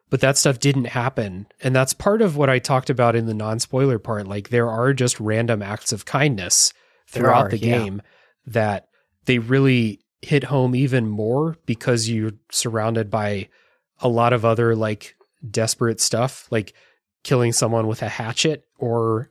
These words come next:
Speaker 1: uh,
Speaker 2: Mm-hmm.
Speaker 1: my character getting murdered in the supermarket or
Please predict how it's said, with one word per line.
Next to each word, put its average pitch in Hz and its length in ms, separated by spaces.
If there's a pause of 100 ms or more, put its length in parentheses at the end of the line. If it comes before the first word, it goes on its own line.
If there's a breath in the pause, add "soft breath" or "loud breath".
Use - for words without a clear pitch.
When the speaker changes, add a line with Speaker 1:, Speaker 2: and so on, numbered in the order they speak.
Speaker 1:
uh, 95 320
Speaker 2:
Mm-hmm. 135 520
Speaker 1:
my 113 180
character 123 360
getting 113 300
murdered 110 340
in 110 120
the 107 40
supermarket 127 800
or 127 400